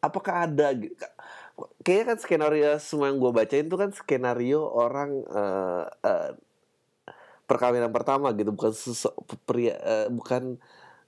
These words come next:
sebuah pernikahan yang disembunyikan gitu. Apakah itu hanya berlaku, ya mungkin gitu kali ya, karena dia tahu lakinya punya istri, terus masih ini.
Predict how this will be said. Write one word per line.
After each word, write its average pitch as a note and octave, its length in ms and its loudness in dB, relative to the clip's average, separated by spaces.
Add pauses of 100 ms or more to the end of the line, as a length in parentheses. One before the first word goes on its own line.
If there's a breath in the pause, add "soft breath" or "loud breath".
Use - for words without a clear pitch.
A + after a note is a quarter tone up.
(180)
sebuah A#2+ 520 0
pernikahan B2 560 -4
yang A2+ 160 -2
disembunyikan A2+ 840 -2
gitu. F2+ 360 -6 (1120 loud breath)
Apakah E3+ 320 -2
itu F#3+ 160 0
hanya F#3 240 -2
berlaku, D#3 720 0 (1160)
ya B2+ 160 2
mungkin C#3 320 -2
gitu C#3 240 0
kali G#2 240 2
ya, G2+ 200 0
karena A2 440 0 (160)
dia A2+ 240 4
tahu A2 560 2
lakinya G#2 480 -2
punya G2+ 240 -2
istri, A#2+ 560 0
terus A#2+ 240 -8
masih G2+ 400 -2
ini. C3 480 -2